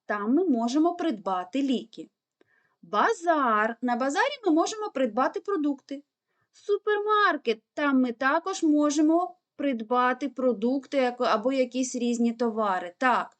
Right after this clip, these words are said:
потяг, музей і цирк нам не підходять, тому що там покупки ми зробити не можемо. Обведіть, будь ласка,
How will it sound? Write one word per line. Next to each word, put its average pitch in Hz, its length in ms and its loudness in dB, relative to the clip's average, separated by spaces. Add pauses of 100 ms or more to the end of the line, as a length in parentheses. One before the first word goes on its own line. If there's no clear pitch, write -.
(340)
потяг, 247 540 2
музей 254 640 2
і 269 140 0
цирк 427 500 -2
нам 311 400 4
не 320 220 4
підходять, 214 640 -4
тому 254 220 2
що 254 220 -4
там 233 400 0
покупки 311 580 -2
ми 269 120 4
зробити 208 440 -4
не 262 120 0
можемо. 190 480 -8 (280)
Обведіть, 262 360 -4
будь 214 160 -2
ласка, 427 320 -2